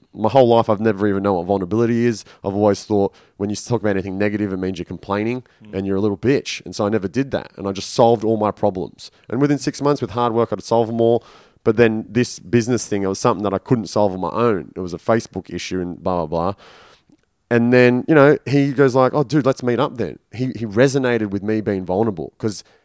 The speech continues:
Speaker 1: he's been through similar shit. I was like, "Oh, well, this is really, that's cool," 'cause I'm not used to that. I'm not used to being vulnerable, but I just was like, "Man, I'm gonna, I'm just gonna tell the truth 'cause this is the truth." It's been ages now.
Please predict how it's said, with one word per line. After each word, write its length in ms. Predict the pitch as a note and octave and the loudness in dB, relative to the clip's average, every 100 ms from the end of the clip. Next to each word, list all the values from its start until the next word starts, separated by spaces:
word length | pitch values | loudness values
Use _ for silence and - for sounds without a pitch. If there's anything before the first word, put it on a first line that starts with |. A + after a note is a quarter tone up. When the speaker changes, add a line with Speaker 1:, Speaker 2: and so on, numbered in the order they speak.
| _ | _
Speaker 1:
he's 440 | - C#3 C#3 C3 F#2+ | -6 0 0 0 -2
been 220 | A2 A2 | -4 -2
through 280 | - G#2+ F#2+ | -4 -4 -6
similar 380 | - G#2 F#2+ E2 | -8 -6 -6 -8
shit. 380 | - B2+ A2+ - _ _ _ | -6 -4 -4 -6 _ _ _
I 40 | |
was 100 | B2 | -6
like, 160 | A2 G2 | -4 0
"Oh, 220 | F3+ A2+ _ _ _ _ | -2 -2 _ _ _ _
well, 100 | B2+ | -6
this 100 | B2+ C3 | -4 -4
is 120 | A2 | -4
really, 200 | A2 G2+ - | -4 -4 -8
that's 240 | C#3+ - - _ | -10 -10 -18 _
cool," 380 | - D#2+ B2+ C3 | -6 -4 -4 -4
'cause 100 | G#2+ A2+ | -6 0
I'm 80 | |
not 180 | C3+ C3+ | 0 0
used 320 | G2+ C3 - | -2 -4 -4
to 80 | D3 | -6
that. 80 | E2+ | -4
I'm 60 | A2 | -4
not 140 | G#2+ | -4
used 160 | A2 - | -4 -6
to 40 | |
being 120 | A2 F#2+ | -6 -2
vulnerable, 320 | A#2+ C#3+ A2 | 0 0 0
but 120 | G2+ | 0
I 100 | A2+ | -2
just 180 | A2+ - | -2 -8
was 80 | G#2+ | -8
like, 100 | A2+ | -4
"Man, 120 | A#2+ | -4
I'm 60 | C#3+ | -4
gonna, 120 | C#3 - _ | -6 -10 _
I'm 140 | B2 C#3 | -6 -6
just 160 | C#3 | -6
gonna 60 | A2+ | -6
tell 140 | A2+ | -4
the 60 | E2+ | -4
truth 260 | - C#3+ - | -4 -4 -4
'cause 100 | G#2 | -8
this 120 | A2 | -8
is 80 | F#2 | -12
the 80 | D#2+ | -6
truth." 340 | - D3 G2 - _ | 0 0 0 -12 _
It's 80 | - | -4
been 100 | A2 | -2
ages 440 | E2 A#2+ C3 A#2 | 2 0 2 -2
now. 220 | G2 D2+ | -2 -4